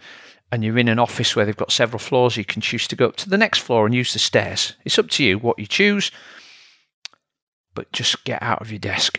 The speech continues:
and move. If you're driving regularly, take the opportunity for frequent stops. It's something that's recommended by the A A, so you don't fall asleep at the wheel, so, uh, make the most of that, and, and, which might mean setting off a little earlier, but you'll be much healthier and you'll arrive in good condition.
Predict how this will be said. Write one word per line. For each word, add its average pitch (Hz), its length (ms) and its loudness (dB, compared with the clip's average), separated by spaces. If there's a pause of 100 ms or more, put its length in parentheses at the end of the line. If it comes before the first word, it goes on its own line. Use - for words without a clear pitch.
and 104 160 -4
move. 98 400 -10 (320)
If - 200 -10
you're 98 60 -10
driving 135 520 0
regularly, 123 540 0 (220)
take 123 200 0
the 98 80 0
opportunity - 540 0
for - 160 -6
frequent - 400 0
stops. - 580 0
It's 110 220 -4
something 131 280 0
that's - 140 -4
recommended 120 460 0
by 107 140 2
the 101 120 2
A 98 200 4
A, 131 140 4
so - 180 2
you 98 140 0
don't 101 240 0 (380)
fall 120 220 0
asleep 107 360 -4
at - 100 -6
the 98 60 -8
wheel, 113 240 2
so, 104 380 -2
uh, 104 140 0 (120)
make 117 220 0
the 110 60 -4
most 95 320 -4
of 87 60 -10
that, 90 220 -4 (200)
and, 127 180 -8
and, 101 220 -8
which - 260 -8
might 117 180 0
mean 107 140 -2
setting 104 320 -4
off - 140 -6
a 110 40 4
little 104 280 -2
earlier, 110 340 6
but 98 240 -4 (280)
you'll 110 220 -8
be 101 140 -8
much 107 220 -4
healthier 95 400 -2
and 95 120 -2
you'll 85 120 -2
arrive 90 320 0
in 92 80 -6
good - 180 -8
condition. - 460 -6